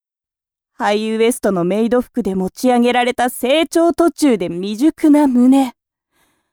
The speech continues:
ブラウスの下のブラの透け具合、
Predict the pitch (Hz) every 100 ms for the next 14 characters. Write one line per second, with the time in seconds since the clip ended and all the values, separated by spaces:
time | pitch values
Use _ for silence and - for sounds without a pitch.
0 | _ - 220 240 254 - 160 160 - 202
1 | 202 175 196 320 269 165 - - - 330
2 | 359 359 214 139